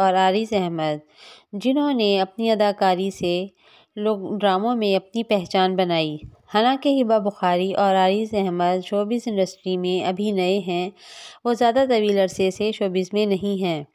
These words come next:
लेकिन इन दोनों को एक साथ ड्रामों में लोगों ने बहुत ज़्यादा पसंद किया है। हिबा बुखारी और आरिज अहमद ने शादी से पहले कई बार एक साथ ड्रामों में काम भी किया है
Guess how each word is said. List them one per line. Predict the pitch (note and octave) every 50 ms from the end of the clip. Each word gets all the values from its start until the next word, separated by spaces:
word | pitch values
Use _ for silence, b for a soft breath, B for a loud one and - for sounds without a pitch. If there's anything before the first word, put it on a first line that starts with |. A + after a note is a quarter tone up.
| _ _ _ _ B B B B B B B B B G#3+
लेकिन | A3 A#3+ A#3 D#4 D4+ C#4+
इन | - C4+ C4+ B3+
दोनों | B3 A3+ G#3+ G3+ G3+ G3+
को | G3+ - A#3+
एक | A#3+ F#3+ A3+ A#3 A3+ -
साथ | - - F#3 F#3 F#3+
ड्रामों | F#3 G#3 G3 F#3+ G3 G#3+ A#3 B3
में | A3+ G#3 F#3+ F#3 F3+
लोगों | F#3 G3 G3 G#3+ A#3 A3+
ने | G#3 G3+ F#3+
बहुत | F3+ G3 F#3 - A3+ G#3+
ज़्यादा | G3+ F#3+ F3+ F3 F#3+ F#3+
पसंद | - F#3+ F#3 - G3+ G#3 G#3 G3+
किया | - F3+ F3 E3+ E3+
है। | E3+ F3+ F#3 G3 G#3
हिबा | F#3+ G#3 G#3 G#3 A3 B3 B3+
बुखारी | A#3 B3 - - G3+ F#3 F3 F3 F3 E3
और | - F3+ F3+ F3
आरिज | F3+ F3 F3 F3+ G3 A3 G#3+ A3
अहमद | G3+ F#3+ F3 F3 E3+ E3+ D#3
ने | E3 F3+ F#3 G3+ G#3 B B B B B B B B B -
शादी | - A#3 A#3 A#3+ C#4 C#4+
से | C#4 - C#4
पहले | C4+ A3+ G#3 G3+ G3+ G#3+ G#3+
कई | G#3 - A3+ A#3 A3
बार | G3+ G3+ F#3+ F#3+ F#3+
एक | - G3+ G#3 G#3 -
साथ | - G3+ F#3+ F#3+ G3+ G3+ - _ _ b b b b b b b -
ड्रामों | G3 G#3 G3 F#3+ G3 G3+ G3+
में | A3 A3+
काम | A3 - G3+ F#3+ F#3+ G3
भी | G3 A3 A#3
किया | A3+ - F#3+ F#3 F#3 F3+
है | F3 E3+ E3+ D#3+ D#3 D3+